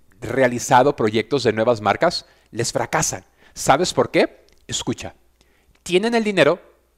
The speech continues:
tienen el conocimiento, pero no tienen al seguidor. La gente, como yo he grabado muchos videos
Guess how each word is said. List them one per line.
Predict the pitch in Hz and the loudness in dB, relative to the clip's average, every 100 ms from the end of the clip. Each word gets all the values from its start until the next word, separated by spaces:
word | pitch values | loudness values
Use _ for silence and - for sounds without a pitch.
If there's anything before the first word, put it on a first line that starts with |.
| _ _ _ _ _ | _ _ _ _ _
tienen | 175 175 196 220 220 | -6 4 4 4 0
el | 208 | 2
conocimiento, | 180 165 170 156 113 135 - _ _ _ _ | 2 0 0 -2 0 -2 -2 _ _ _ _
pero | - 143 | 2 4
no | 143 151 175 190 - | 2 4 4 4 0
tienen | 185 185 160 135 | -2 0 0 2
al | 131 131 | 2 2
seguidor. | - 143 123 127 156 110 - _ _ _ _ _ _ _ - - - - | -4 -4 0 2 2 0 -12 _ _ _ _ _ _ _ -20 -20 -18 0
La | 147 143 | 4 4
gente, | 160 160 175 | 4 2 0
como | - 139 139 | 2 0 0
yo | 151 175 | 4 4
he | |
grabado | 170 143 139 135 | 6 6 6 4
muchos | 127 139 160 117 | 0 -4 -4 -4
videos | 117 113 120 - | 0 2 2 0